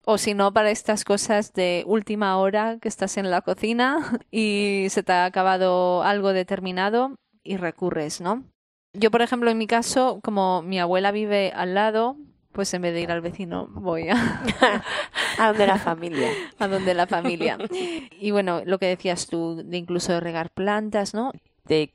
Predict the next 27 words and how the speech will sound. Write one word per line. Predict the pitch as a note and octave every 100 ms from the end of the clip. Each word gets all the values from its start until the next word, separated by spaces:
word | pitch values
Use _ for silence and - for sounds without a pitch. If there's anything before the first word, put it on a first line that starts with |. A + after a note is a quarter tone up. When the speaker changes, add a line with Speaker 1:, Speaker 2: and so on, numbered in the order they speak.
| _
Speaker 2:
que | - E3+
llegue | D3 D#3
algún | D#3+ D3+ D3+
paquete, | - C3 - F3 -
alguna | D#3 D3+ D3+ C#3
carta | - D3 - - C#3
y | C#3
la | C#3+ C#3+ C3+ C3+ -
recoja | C#3+ D3+ D3
el | D3+
vecino | C3+ - D3 C#3
porque | C#3+ - C3+
tú | - C3
no | C3
estás. | - - G#3 G3 F#3 F3 F3+ F3+
Speaker 1:
Y | A3+
como | G#3 F#3+
el | F3+ F3+ F3+
de | F3
correos | F3+ F3+ F#3+ G#3 G3 G3
ya | F3 F3
también | F3+ F3+ F#3 F#3
seguramente | G3 F3 F3 F3 F#3+ F#3 F3+ E3+ E3+ E3+ F#3+ G#3 A#3+ -
Speaker 2:
¿Te | F#3+
conoce? | G3 F#3+ A3 A3 G3+
Speaker 1:
te | A3+
conoce, | C#4+ G3 G#3+ A3+ B3+